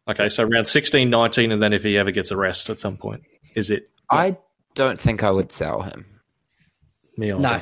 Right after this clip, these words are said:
Speaker 1: he's, he's comfortably the best hooker at the moment.
Speaker 3: Yeah.
Speaker 1: Um, yeah, I, I can't see any scenario where I'd be selling Harry Grant.
Speaker 3: I just think there's, there's, uh, there's ways to get cheap hookers now that we haven't really had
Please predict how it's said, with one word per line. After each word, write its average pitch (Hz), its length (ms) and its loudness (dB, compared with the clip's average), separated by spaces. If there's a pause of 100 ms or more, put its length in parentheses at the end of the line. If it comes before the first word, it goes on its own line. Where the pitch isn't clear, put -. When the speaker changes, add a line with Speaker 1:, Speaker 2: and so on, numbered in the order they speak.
(120)
Speaker 1:
he's, 170 280 2 (280)
he's 180 200 4
comfortably 156 560 2
the 139 120 0
best 131 240 -2
hooker 127 220 -6
at 123 120 -4
the 117 60 -8
moment. 117 420 -6 (380)
Speaker 3:
Yeah. 127 340 0
Speaker 1:
Um, 127 300 -4 (720)
yeah, 123 280 2 (220)
I, 131 60 0
I - 20 2
can't 127 360 -2
see 123 280 0
any 120 180 -4
scenario 120 600 0
where 117 180 0
I'd 113 140 -2
be 113 140 -6
selling 113 680 -4 (640)
Harry 117 240 -6
Grant. 113 360 -6 (400)
Speaker 3:
I 104 80 -6
just 117 180 -4
think 143 140 -4
there's, 147 340 2
there's, 98 420 0 (560)
uh, 92 300 2
there's 95 400 0 (180)
ways 107 300 4
to 113 80 -2
get - 260 2 (240)
cheap - 320 0
hookers 95 340 0
now 78 320 -6 (200)
that 85 120 2
we 90 120 0
haven't 92 180 -2
really 87 220 -4
had 90 280 -2